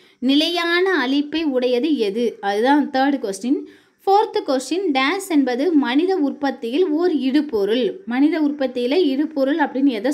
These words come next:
சொல்றோம்? அடுத்து டேஷ் என்பது பல்வேறு பண்டங்களை உற்பத்தி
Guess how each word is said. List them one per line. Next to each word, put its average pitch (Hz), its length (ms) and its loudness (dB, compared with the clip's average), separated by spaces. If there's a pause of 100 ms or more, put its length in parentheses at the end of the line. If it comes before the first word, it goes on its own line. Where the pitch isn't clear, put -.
சொல்றோம்? 190 480 -4 (400)
அடுத்து 285 280 2
டேஷ் 302 460 0
என்பது 262 480 -2
பல்வேறு 302 680 0
பண்டங்களை 254 600 -2
உற்பத்தி 262 480 -4